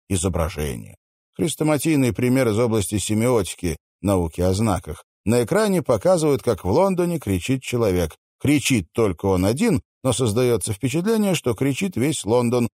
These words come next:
потому что знак имеет свойство обобщать и, как следствие, замещать действительность. Если перевести этот пример в практическую плоскость,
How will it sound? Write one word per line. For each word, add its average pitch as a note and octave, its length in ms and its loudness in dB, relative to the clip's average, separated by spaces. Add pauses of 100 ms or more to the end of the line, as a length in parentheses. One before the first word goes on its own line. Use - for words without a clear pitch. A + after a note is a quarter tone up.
(120)
потому A#2 320 2
что F#2+ 220 -2
знак C#3+ 420 -2
имеет C3 340 0
свойство C3+ 600 -2 (120)
обобщать - 1120 -2 (220)
и, F#2 160 2
как E2+ 200 -2
следствие, E3+ 640 0
замещать C#3 880 0
действительность. C#3+ 920 -4 (440)
Если A2+ 340 2
перевести B2 540 2
этот G#2+ 260 0
пример A2+ 340 2
в - 100 -12
практическую A2+ 800 0
плоскость, G3+ 560 -4